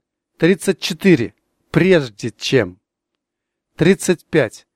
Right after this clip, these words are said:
Приветствовать. Тридцать шесть. Природа. Тридцать семь.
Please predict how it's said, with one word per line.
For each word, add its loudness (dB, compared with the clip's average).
Приветствовать. 0
Тридцать -2
шесть. -6
Природа. -2
Тридцать 0
семь. 0